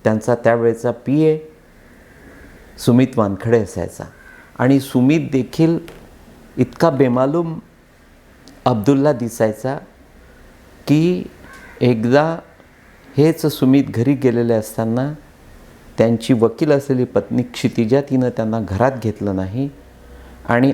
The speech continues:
"आमच्या घरात मुसलमानांना प्रवेश नाही," असं तिनं ठणकावून सांगितलं. पण नंतर तिच्या ते लक्षात आलं की अब्दुल्ला बंदेला दुसरा तिसरा कोणी नसून सुमित वानखडे आहे. थोडक्यात काय, तर हे दोघं एकमेकांना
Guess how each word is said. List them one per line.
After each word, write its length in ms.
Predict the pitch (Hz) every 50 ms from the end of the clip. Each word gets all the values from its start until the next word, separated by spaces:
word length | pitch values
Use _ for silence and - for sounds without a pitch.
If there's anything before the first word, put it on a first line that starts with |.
| 135 -
"आमच्या 400 | 123 113 110 113 110 - 135 131
घरात 240 | 117 113 113 123 -
मुसलमानांना 840 | - - 117 104 - - 117 117 117 110 110 113 117 117 117 120
प्रवेश 460 | 123 - 120 127 123 139 139 135 - -
नाही," 220 | 117 104 107 120 - -
असं 180 | 131 110 - 123
तिनं 280 | - - 120 113 117 117
ठणकावून 520 | 117 - 120 117 120 - - 151 151 143
सांगितलं. 640 | 135 - 104 98 98 98 101 98 - 110 117 139 156 160 - - - - - - - - - - - - - - - -
पण 120 | - 143 139
नंतर 400 | 131 120 117 120 120 - 170 170
तिच्या 280 | 165 156 139 - 143
ते 200 | 135 139 139 127
लक्षात 380 | 120 117 117 - - 107 98 -
आलं 260 | 110 107 113 127 139 147 - - - - - - - - - - -
की 100 | - 123
अब्दुल्ला 480 | 113 101 90 92 95 127 117 123 127 123
बंदेला 480 | 110 110 104 104 101 107 104 107 123
दुसरा 320 | 123 - 117 110 - 110 110
तिसरा 320 | 110 - 117 107 - 120
कोणी 300 | 120 - - 151 156 165
नसून 440 | 156 131 104 92 - - 104 101 98 98 - - - - - - - - - -
सुमित 300 | 104 107 110 107 - -
वानखडे 420 | 82 78 80 78 - - 82 80
आहे. 220 | 80 78 - - - - - - - - - - - -
थोडक्यात 380 | - 143 143 247 - - 285 285 285 -
काय, 200 | - 190 190 190 190 - - - _ _ _ _ _ -
तर 120 | 160 156 156
हे 260 | 147 131 156 165 165
दोघं 420 | 131 117 139 123 113 110 131 156 - - - -
एकमेकांना 880 | 127 120 - 123 117 113 107 - - 113 110 107 110 120 135 147 165